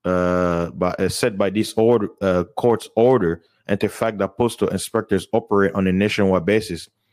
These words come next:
defendants were unable to accelerate the daily review process to run from twelve thirty P M to three P M without significantly disrupting pre-existing activities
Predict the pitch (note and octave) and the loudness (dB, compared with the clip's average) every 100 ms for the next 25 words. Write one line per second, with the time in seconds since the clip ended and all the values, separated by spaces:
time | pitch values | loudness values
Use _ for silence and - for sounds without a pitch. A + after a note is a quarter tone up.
0 | - - _ A#2 A#2 A#2 C#3+ C3+ G#2+ G#2 | -20 -20 _ -2 0 2 0 2 0 -2
1 | - G2+ G#2 G#2 G2+ A2+ G#2 G2+ F#2+ F2+ | 0 2 2 2 0 2 2 2 0 0
2 | - B2 G#2+ G2 F#2 E2 A2+ A2 G2 F#2+ | 0 2 4 2 0 2 2 2 0 0
3 | F#2 F#2+ G#2+ - G2+ G#2+ - F2 - F#2 | -2 -2 -4 -2 -2 -2 -6 -12 -6 0
4 | G2 G#2 - F#2 F2 G#2 G#2 G#2+ - G#2+ | 0 0 -2 -6 -4 0 0 0 -2 0
5 | G#2+ F#2 F2 A2 G2+ G2+ G2 F2 - _ | 2 0 -4 -4 0 0 0 -2 -8 _
6 | _ _ _ - G2+ - G2+ A#2 A2 A2 | _ _ _ -2 -2 -2 0 0 2 2
7 | G#2 G#2 G2 F2+ F#2 F#2 G#2 G2+ F#2 - | 2 2 0 -2 -2 0 2 2 0 -2
8 | G2 G#2 G#2 F#2 G2 F#2+ E2+ - G#2 F#2 | -2 0 -2 -2 -2 -2 -4 -4 -4 -2
9 | G2+ F#2 - F2+ F2 E2 F#2 - G2+ F2+ | -4 -4 -4 -2 -2 -4 -8 -6 -6 -6
10 | - G2+ F2 E2+ D#2+ | -4 -4 -4 -6 -8